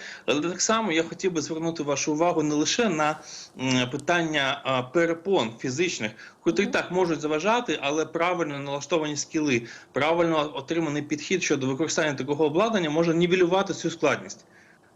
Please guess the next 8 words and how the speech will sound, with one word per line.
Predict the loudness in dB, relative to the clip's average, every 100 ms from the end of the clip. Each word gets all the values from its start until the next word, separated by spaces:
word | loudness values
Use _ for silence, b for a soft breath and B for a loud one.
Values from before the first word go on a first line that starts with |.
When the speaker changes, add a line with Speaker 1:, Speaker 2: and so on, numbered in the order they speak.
| _ -4
Speaker 1:
Момент | 0 2 2 0 0
є | 0
в | -2 -2
тому, | 0 2 2 0
що | 0 0 2 2 0 B B -2
температурні | 2 2 2 2 2 2 0
режими, | 0 0 -2 -2
погода | -2 2 2 2 0